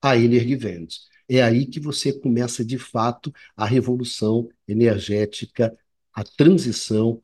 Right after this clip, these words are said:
energética alemã. É justamente a partir da chegada no poder da coalizão entre verdes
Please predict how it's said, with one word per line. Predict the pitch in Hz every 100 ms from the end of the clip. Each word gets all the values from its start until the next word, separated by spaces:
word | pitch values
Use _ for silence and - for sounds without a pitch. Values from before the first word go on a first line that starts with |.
| _ 107
energética | 113 117 98 101 104 104 - 117 113 - _
alemã. | 110 107 120 90 73 - _ - -
É | 107 113 -
justamente | - 185 180 117 104 139 165 151
a |
partir | - - 135 - - 147 139
da | 123
chegada | 113 - 123 101 101 165 220 190 175
no | 165
poder | - 123 101 107 127 - _ _ _ -
da | 110 143
coalizão | - - 190 208 180 104 120 123 131 -
entre | 127 117 101 - 90
verdes | 85 101 117 117 123 160 175 - - -